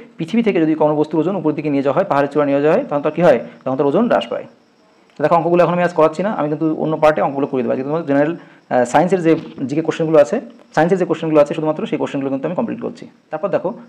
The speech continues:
traffic সিগন্যালে লাল আলো ব্যবহার করা হয় কেন? তাহলে traffic সিগন্যালে লাল আলো ব্যবহার করা হয় কারণ আমি একটু আগে বললাম যে লাল আলোর তরঙ্গ দৈর্ঘ্য বেশি। একটু আগে তোমাদের বললাম যে লাল আলো সবচেয়ে বেশি দূরে যেতে পারে, ঠিক আছে? তার তীক্ষ্ণতা বেশি, কিন্তু তার কি চ্যুতি কম, মানে, আহ, চ্যুতি কম, মানে ছড়িয়ে পড়ে,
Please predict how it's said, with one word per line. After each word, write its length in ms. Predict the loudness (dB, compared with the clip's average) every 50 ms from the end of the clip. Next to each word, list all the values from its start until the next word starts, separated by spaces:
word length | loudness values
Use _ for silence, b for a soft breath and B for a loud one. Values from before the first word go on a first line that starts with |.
| B _
traffic 300 | 2 2 4 2 0 0
সিগন্যালে 360 | 0 -2 0 2 4 2 2
লাল 260 | 4 4 4 4 6
আলো 140 | 4 4 4 6
ব্যবহার 180 | 6 4 4
করা 140 | 2 0 0
হয় 180 | 2 2 0 -2 -2
কেন? 160 | -4 -4 -4 -4 -10 -14 b b b b b
তাহলে 140 | -8 -6 -2
traffic 240 | -2 -2 -2 -2 -4
সিগন্যালে 320 | -4 -4 -2 0 0 0 2
লাল 60 | 2
আলো 100 | 4 4
ব্যবহার 200 | 4 4 4 2
করা 100 | 2 2
হয় 80 | 0 2
কারণ 200 | 2 2 2 2 0 B B B B -6
আমি 140 | -2 -2
একটু 180 | -2 0 0 0
আগে 80 | 2 4
বললাম 340 | 4 4 4 4 2 2
যে 80 | 0 2
লাল 160 | 4 4 6
আলোর 160 | 6 4 6 4
তরঙ্গ 160 | 4 2 2 0
দৈর্ঘ্য 160 | 0 0 0
বেশি। 220 | 0 -2 -4 -6 -10 -16
একটু 200 | -14 -4 -2 -2
আগে 60 | 0
তোমাদের 200 | 0 -2 -2 0
বললাম 320 | 0 2 2 2 0 0
যে 60 | 0 2
লাল 120 | 2 2 2
আলো 100 | 2 -2
সবচেয়ে 220 | -2 -4 -6 -6
বেশি 120 | -4 -2
দূরে 200 | 0 2 2 2 2 B B B B
যেতে 200 | -4 0 0 0
পারে, 200 | 0 0 -2 -2 -8 -8 -6
ঠিক 100 | -2 -2
আছে? 200 | -2 -2 -4 -10 B B B B
তার 100 | -6 -2 -2
তীক্ষ্ণতা 280 | -2 0 0 2 2
বেশি, 200 | 2 2 0 -2
কিন্তু 200 | -4 -4 -2 -2 -4 -4 -4 -8
তার 100 | -8 -4
কি 100 | -4 -6
চ্যুতি 240 | -4 -4 -4 -4 0
কম, 180 | -2 -2 -2 -2 -8 b b b b b b
মানে, 120 | -4 -2 -2
আহ, 720 | -2 -4 -8 -18 -20 _ _ -4 -2 0 2 0 0 0
চ্যুতি 200 | -4 -4 -2 2 2
কম, 240 | 4 4 2 0 -4 -4
মানে 160 | -4 -4 -4
ছড়িয়ে 240 | -2 0 2 2 4
পড়ে, 160 | 4 2